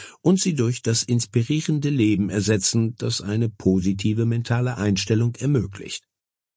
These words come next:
Tragen Sie dieses hoffnungsvolle Bild mit sich, die Aussicht auf das,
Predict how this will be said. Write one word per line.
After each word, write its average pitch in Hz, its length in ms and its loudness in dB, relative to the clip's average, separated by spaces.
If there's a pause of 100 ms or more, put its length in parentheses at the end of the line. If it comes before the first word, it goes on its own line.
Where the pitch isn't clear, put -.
(140)
Tragen 147 460 2
Sie 147 200 2
dieses 107 560 0
hoffnungsvolle 92 840 0
Bild 117 380 0
mit 120 240 2
sich, - 380 -6 (340)
die 156 160 6
Aussicht 143 560 0
auf 143 160 -4
das, - 420 0